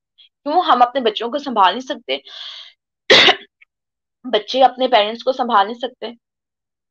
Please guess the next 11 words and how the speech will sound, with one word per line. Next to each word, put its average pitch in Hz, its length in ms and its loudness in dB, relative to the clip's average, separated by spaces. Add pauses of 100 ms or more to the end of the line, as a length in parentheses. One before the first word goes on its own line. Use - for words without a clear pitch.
(140)
या 247 160 2
यतीम 254 440 0
खाने 277 320 2
जो 254 100 -4
इतने 233 220 -2
बन 202 200 -2
रहे 190 280 -6
हैं, 185 420 -2
या 208 200 4
जो, 240 300 0 (460)
अ, 208 600 6